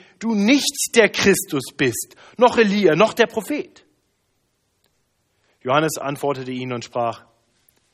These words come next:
„Ich taufe mit Wasser, aber er ist mitten unter euch getreten, den ihr nicht kennt. Der wird nach mir kommen und ich bin nicht wert, dass ich seine Schuhriemen löse.“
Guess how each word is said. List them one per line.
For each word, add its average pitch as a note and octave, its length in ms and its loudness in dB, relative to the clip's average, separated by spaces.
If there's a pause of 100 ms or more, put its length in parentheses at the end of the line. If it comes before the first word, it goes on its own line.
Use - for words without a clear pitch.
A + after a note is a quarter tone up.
(540)
„Ich G3+ 420 -2 (220)
taufe E3 400 -2
mit D#3 200 -8
Wasser, A#2 440 -6 (480)
aber F#3 300 4
er A#3 320 6
ist G3 260 -6
mitten A3 260 -4
unter B3 360 -4
euch G3 200 -2
getreten, F#3 480 -2
den F#3 220 -2
ihr F3+ 180 0
nicht F3 380 -6
kennt. C3 420 -10 (600)
Der A#3 280 6
wird A3+ 220 0
nach A#3 340 2
mir F3+ 240 -2
kommen E3+ 400 -6 (160)
und F#3 160 -12
ich - 220 -8
bin A#3 140 -4
nicht B3 320 -6
wert, A#3+ 440 -4 (480)
dass E3+ 200 0
ich F3+ 120 -6
seine F3 240 2
Schuhriemen F#3+ 800 -4 (260)
löse.“ B2 400 -6